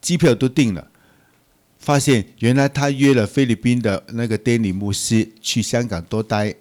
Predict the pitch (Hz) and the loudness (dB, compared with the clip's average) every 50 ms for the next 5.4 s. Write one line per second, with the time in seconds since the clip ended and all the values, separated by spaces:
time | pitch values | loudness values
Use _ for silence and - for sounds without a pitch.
0 | _ - 120 120 110 80 78 90 90 80 76 - 95 85 78 - _ _ _ - | _ -6 -4 -2 -2 -4 -4 -6 -8 -8 -8 -8 -8 -8 -10 -10 _ _ _ -20
1 | - - _ - 147 160 143 - _ - 165 190 170 135 101 104 120 123 110 - | -20 -20 _ -6 -6 -6 -6 -6 _ -2 -2 0 2 2 2 2 2 0 0 2
2 | 131 127 123 - 110 101 110 110 104 92 - - 110 101 101 - 95 76 - _ | 0 0 0 0 -2 -2 -2 -2 -4 -4 -4 -4 -6 -6 -6 -8 -10 -12 -14 _
3 | _ _ _ _ _ _ - - 151 160 - - 160 156 131 - 147 143 135 123 | _ _ _ _ _ _ -6 -2 -2 -2 -2 -2 -2 -2 -2 -2 -2 0 0 0
4 | 113 - 127 117 104 117 104 98 95 98 104 104 98 95 - 110 104 101 90 80 | 0 0 -2 -2 -2 -2 -2 -4 -4 -4 -6 -6 -6 -4 -4 -4 -4 -4 -6 -8
5 | 82 87 90 87 - - 90 87 | -8 -8 -8 -8 -8 -8 -10 -10